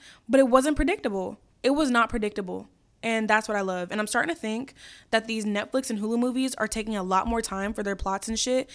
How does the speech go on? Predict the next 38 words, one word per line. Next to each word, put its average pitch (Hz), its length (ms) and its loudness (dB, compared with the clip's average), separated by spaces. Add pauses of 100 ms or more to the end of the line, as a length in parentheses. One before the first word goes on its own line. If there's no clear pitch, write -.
(300)
than 214 180 0
actual 208 320 2
cinema 196 320 -4
movies. 180 320 -6
Like, 196 140 -4
it's 190 80 -6
kind 214 180 -4
of 208 60 -4
disrespectful. 196 640 -6 (380)
Like, 214 160 0
what 233 160 4
happened 208 420 0
to 202 240 -4
good 202 160 -2
plot 220 220 -2
movies? 180 260 -6
Like, 202 160 -2
I 254 120 8
feel 339 160 0
like 359 240 4 (460)
cinematic 285 760 0
movies 240 460 4
try 269 200 0
to 269 80 2
fit 269 240 -4
way 226 360 -2
too 254 180 -4
much. 220 300 -2
Like, 226 140 -2
if 226 100 -6
you 285 100 2
need 285 180 2
to 339 100 0
make 294 160 0
the 269 60 0
movie 254 180 2
five 226 220 4
hours, 233 440 2